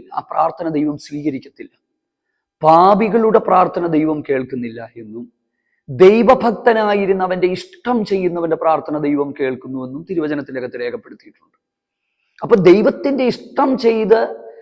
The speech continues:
ദൈവഭക്തനായി ജീവിക്കുന്നവന്റെ പ്രാർത്ഥനയാണ് സ്വർഗീയ പിതാവ് കേൾക്കുന്നത്. ഇവിടെ ദാനിയേലിനോട് പറയുകയാണ്, "നിന്റെ വാക്കുകളുടെ പെരുപ്പമല്ല, ഉപയോഗിച്ച വാക്കുകളുടെ ശൈലിയല്ല, കീവേഡ്സ് അല്ല." YouTube-ലൊക്കെ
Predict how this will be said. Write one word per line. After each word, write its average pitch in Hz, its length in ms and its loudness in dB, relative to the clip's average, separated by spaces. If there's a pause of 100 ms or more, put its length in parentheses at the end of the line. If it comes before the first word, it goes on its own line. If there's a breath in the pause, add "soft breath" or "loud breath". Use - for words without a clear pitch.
(120)
ദൈവഭക്തനായി 202 1160 4
ജീവിക്കുന്നവന്റെ 185 960 -4 (180)
പ്രാർത്ഥനയാണ് 196 880 -4
സ്വർഗീയ 156 380 -6
പിതാവ് 131 440 -6
കേൾക്കുന്നത്. 120 500 -10 (960)
ഇവിടെ 180 160 4
ദാനിയേലിനോട് 240 640 4
പറയുകയാണ്, 220 540 0
"നിന്റെ 175 240 0 (120)
വാക്കുകളുടെ 240 720 0
പെരുപ്പമല്ല, 170 560 -2 (800)
ഉപയോഗിച്ച 254 680 2 (160)
വാക്കുകളുടെ 214 520 0 (100)
ശൈലിയല്ല, 175 680 0 (420)
കീവേഡ്സ് 254 680 4
അല്ല." 131 180 -6 (1160)
YouTube-ലൊക്കെ 220 580 2